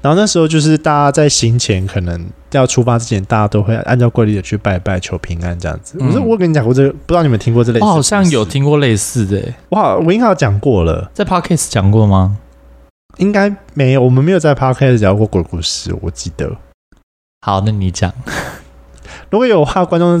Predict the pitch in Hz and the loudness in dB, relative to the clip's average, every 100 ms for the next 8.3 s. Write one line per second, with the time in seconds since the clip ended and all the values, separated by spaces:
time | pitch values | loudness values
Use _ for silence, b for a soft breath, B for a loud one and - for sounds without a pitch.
0 | - - 170 160 160 160 123 131 135 131 | -2 -6 0 2 2 2 2 2 2 2
1 | 120 104 104 98 98 127 120 95 110 92 | 4 4 4 2 0 0 0 0 0 -2
2 | 85 98 107 92 92 101 87 202 208 190 | -2 -2 0 -2 -2 -2 0 0 2 2
3 | 175 185 - 180 - 185 208 226 202 156 | 2 0 0 0 0 2 0 0 0 0
4 | - 127 123 170 151 131 107 107 117 120 | 0 0 2 2 2 2 2 2 2 2
5 | 156 - 143 165 160 139 311 - - 90 | 0 0 2 2 2 0 0 0 -2 -4
6 | - 113 120 - B B B B - - | -2 2 0 -2 B B B B -20 -4
7 | 165 208 269 254 190 185 226 190 170 170 | -2 2 2 2 2 2 0 2 0 2
8 | 220 202 | 2 2